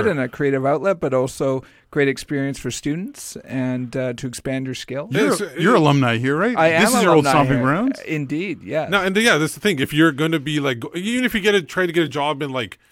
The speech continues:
Speaker 1: business or something,
Speaker 2: Yeah.
Speaker 1: if you have on your resume that you hosted a weekly radio show,
Speaker 2: Yeah.
Speaker 1: That's gonna be helpful for you.
Speaker 2: Yeah.
Speaker 1: It's gonna, it's gonna show something to the new providers. So donate.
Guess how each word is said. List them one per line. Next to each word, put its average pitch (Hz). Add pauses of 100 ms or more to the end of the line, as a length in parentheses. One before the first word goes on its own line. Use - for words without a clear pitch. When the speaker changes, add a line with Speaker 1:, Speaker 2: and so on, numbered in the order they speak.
(120)
Speaker 1:
business 131
or 117
something, 110
Speaker 2:
Yeah. 208 (100)
Speaker 1:
if 165
you 233
have 196
on 185
your 160
resume 156
that 127
you 147
hosted 147 (180)
a 113
weekly 143
radio 131
show, 104 (240)
Speaker 2:
Yeah. 156
Speaker 1:
That's 180
gonna 190
be 175
helpful 175
for 117
you. 98
Speaker 2:
Yeah. 147
Speaker 1:
It's -
gonna, 156
it's 135
gonna 147
show 160
something 131
to 123
the 120
new 120
providers. 117 (360)
So 180
donate. 170